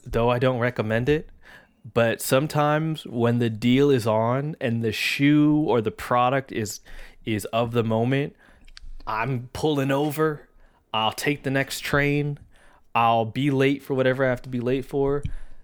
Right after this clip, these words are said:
That shit happens. Whether it's, like, I've gotten some crazy Supreme releases through my phone in the middle of traffic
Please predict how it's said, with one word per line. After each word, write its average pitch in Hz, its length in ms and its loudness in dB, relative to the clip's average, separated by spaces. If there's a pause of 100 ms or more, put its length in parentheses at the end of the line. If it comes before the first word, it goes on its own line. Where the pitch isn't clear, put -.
(920)
That 110 180 -2
shit - 280 -4
happens. 95 680 -4
Whether 131 260 2
it's, 127 200 -2
like, 117 180 0
I've 131 240 -2
gotten 135 380 0
some 110 180 -6
crazy 139 600 0
Supreme 113 1000 -2 (840)
releases 110 920 -4
through 110 720 0 (560)
my 117 280 0
phone 110 640 -2 (380)
in 117 160 -4
the 113 100 -2
middle 123 340 2
of 117 120 -2
traffic 101 800 -6